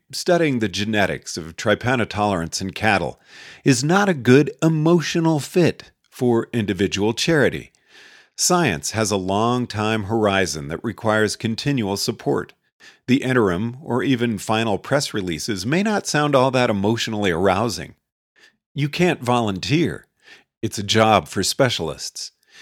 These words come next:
Being shown a picture of the scientist you're supporting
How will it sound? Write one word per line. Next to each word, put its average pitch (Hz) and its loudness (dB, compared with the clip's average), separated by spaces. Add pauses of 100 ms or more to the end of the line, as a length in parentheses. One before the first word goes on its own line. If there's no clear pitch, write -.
(180)
Being 180 0
shown 160 0
a 131 0
picture 101 -2
of 80 -8
the 101 -2
scientist - -2
you're 104 0
supporting 92 -2